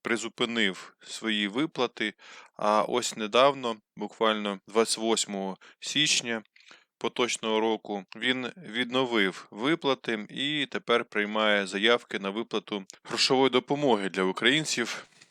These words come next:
і, як він каже, по двадцять сім тисяч гривень. Дійсно це так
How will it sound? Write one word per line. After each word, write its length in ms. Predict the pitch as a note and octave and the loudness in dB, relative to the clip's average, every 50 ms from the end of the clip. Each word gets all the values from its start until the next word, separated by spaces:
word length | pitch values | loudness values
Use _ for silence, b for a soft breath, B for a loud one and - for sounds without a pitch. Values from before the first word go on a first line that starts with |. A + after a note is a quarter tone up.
| _ - | _ -6
і, 100 | - D#3 | 0 2
як 220 | D#3 B2+ G#2+ - | 2 2 2 0
він 100 | B2 A2 | -4 -4
каже, 340 | G#2+ - B2+ C3+ C#3 B2+ A2+ | 4 8 8 8 8 6 2
по 320 | F#2+ - A#2 B2 C3 C3 A2 | -2 0 2 2 2 2 2
двадцять 340 | G2 G2 G#2+ G#2 - G#2+ F#2+ | 0 -2 -2 -2 -2 -4 -6
сім 240 | - - A#2+ A#2 G#2+ | -4 -4 -4 -6 -6
тисяч 380 | - G#2+ G2+ - - G2 F#2 | -6 -6 -6 -6 -6 -6 -4
гривень. 440 | G2+ G#2+ A2+ A2 G2+ F2+ E2 D#2+ D#2+ - | -2 2 2 2 2 0 -2 -6 -12 -10
Дійсно 440 | G#2+ C3 C#3+ C3+ - - - G#2 F#2 | -8 -6 -4 -2 -2 -4 -4 -6 -6
це 140 | - - G2+ | -6 -6 -4
так 440 | - - D#3 F#3 - - - - | 0 2 2 2 2 -2 -8 -18